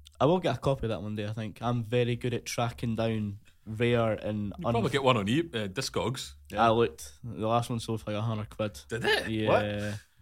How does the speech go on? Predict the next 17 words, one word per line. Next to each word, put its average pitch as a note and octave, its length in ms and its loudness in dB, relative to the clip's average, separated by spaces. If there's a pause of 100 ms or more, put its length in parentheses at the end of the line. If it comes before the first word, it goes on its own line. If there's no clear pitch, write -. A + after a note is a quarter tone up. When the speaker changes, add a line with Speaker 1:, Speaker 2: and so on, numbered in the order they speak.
(680)
Speaker 1:
Yeah, G#2+ 300 -2
so - 80 -4
that's B2+ 220 4
your B2+ 120 4
pension B2 420 2
sorted A2 260 0
out, G#2 120 2
lad. A2+ 220 0 (280)
Speaker 2:
Let F#3 80 -14
me C3+ 100 -10
check A2+ 200 -12
that G2 180 -12
out G#2 80 -14
right G#2+ 600 0 (220)
now. A#2 380 4
Speaker 1:
<laughs> - 0 -
Um, A#2 320 2